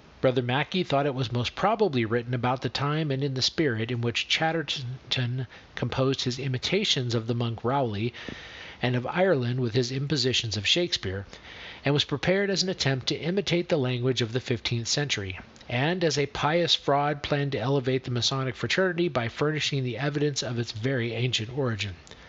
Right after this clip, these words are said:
Such were not, however, the views of the Masonic writers late in the eighteenth and early in the nineteenth centuries.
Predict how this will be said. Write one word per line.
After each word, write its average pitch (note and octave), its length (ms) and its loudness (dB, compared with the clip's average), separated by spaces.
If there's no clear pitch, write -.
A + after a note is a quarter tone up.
Such - 360 4
were G3+ 120 2
not, C3 260 0
however, C3 400 2
the B2+ 80 2
views B2+ 420 2
of A2+ 140 -4
the A#2+ 60 -2
Masonic C#3 500 0
writers A2 340 0
late C3+ 360 0
in D#3+ 80 0
the D#3+ 160 -2
eighteenth C3+ 520 0
and C3+ 160 -2
early C#3 300 2
in C3 80 -2
the A#2+ 80 -2
nineteenth A2+ 460 -2
centuries. G#2+ 640 -2